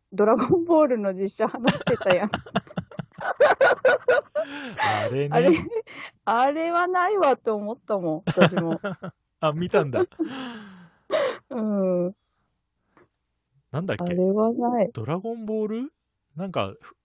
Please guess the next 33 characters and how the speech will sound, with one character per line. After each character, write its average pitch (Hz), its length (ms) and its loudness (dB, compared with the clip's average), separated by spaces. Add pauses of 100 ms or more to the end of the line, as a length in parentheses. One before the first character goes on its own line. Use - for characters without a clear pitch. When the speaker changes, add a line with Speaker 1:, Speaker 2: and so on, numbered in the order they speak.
(300)
Speaker 2:
も 151 140 -6
う - 20 -2
一 151 160 -6
丁 - 0 -
つ - 160 -10
い 123 80 -4
て 101 100 -10
た 92 100 -12
よ 82 100 -14
ね。 85 200 -18
え、 113 180 -14
エ 117 120 -8
ボ 139 160 -8
リ 180 80 -10
ュ 185 60 -6
ー 156 40 -8
シ 123 120 -10
ョ 101 40 -10
ン 98 80 -12
じ 95 60 -12
ゃ 92 60 -12
な 92 100 -12
い、 92 180 -14
レ 120 160 -4
ボ 147 140 -6
リ 202 100 -8
ュ 226 60 -6
ー - 20 -2
シ 247 60 6
ョ 226 80 6
ン？ 220 220 4
Speaker 1:
う - 0 -
ん。 202 60 -6